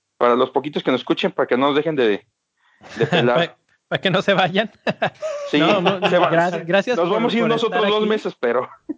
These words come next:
Speaker 2: Gracias por estar aquí. Vamos a, a tratar de seguir, eh, buscando esta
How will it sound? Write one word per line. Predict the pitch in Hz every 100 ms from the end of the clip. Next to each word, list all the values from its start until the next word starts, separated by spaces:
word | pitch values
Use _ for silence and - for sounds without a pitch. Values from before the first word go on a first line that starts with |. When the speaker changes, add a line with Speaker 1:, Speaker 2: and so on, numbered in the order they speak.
| - 247 - _
Speaker 2:
Gracias | 190 185 214
por | 214 180
estar | 160 - 180
aquí. | 180 170 170
Vamos | 165 170 165
a, | 147 123 123 143 135
a | 131
tratar | 139 135 147 143
de | 147
seguir, | 156 139 139 143 139 _ _ _ _ -
eh, | 143 131 123
buscando | 135 - 156 147 147
esta | 143 160 151 139 135